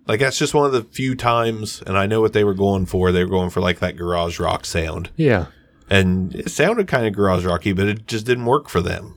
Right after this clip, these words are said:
Speaker 1: Uh,
Speaker 2: Yeah.
Speaker 1: not to me. Like, it just sounded real
Speaker 2: God, what
Speaker 1: odd.
Speaker 2: about the, what about the first Garage Days album?
Speaker 1: That's good stuff.
Speaker 2: Oh, I love
Speaker 1: I,
Speaker 2: that.
Speaker 1: I, yeah. That's, my wife hates covers.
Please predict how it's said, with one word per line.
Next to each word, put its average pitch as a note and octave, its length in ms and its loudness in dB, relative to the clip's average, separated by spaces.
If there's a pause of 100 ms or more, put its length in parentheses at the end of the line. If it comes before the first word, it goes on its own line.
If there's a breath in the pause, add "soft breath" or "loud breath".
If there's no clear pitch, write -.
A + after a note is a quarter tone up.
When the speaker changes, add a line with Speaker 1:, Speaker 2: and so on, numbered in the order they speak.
Speaker 1:
Uh, A2 40 2
Speaker 2:
Yeah. G2 160 4
Speaker 1:
not A2+ 320 0
to G2 60 -6
me. F2+ 360 0 (840 soft breath)
Like, - 120 -14
it - 60 -10
just - 220 -4
sounded F2 320 0
real F2 460 0
Speaker 2:
God, - 120 0
what E2+ 60 4
Speaker 1:
odd. F2 220 4
Speaker 2:
about D#3+ 180 2
the, B2 200 2
what F3 160 2
about C#3+ 220 0
the G#2+ 80 0
first - 340 0
Garage F#2 440 -4
Days D2+ 280 -4
album? D2+ 420 -6 (200)
Speaker 1:
That's - 260 -2
good - 200 -4
stuff. - 640 0
Speaker 2:
Oh, - 100 -6
I A2 160 0
love G#2 360 -4
Speaker 1:
I, - 80 2
Speaker 2:
that. - 140 0 (100)
Speaker 1:
I, - 220 2
yeah. D3 360 2 (440)
That's, - 440 -2 (560 soft breath)
my G2 120 2
wife G2+ 460 0
hates A#2+ 260 0
covers. E2+ 500 -2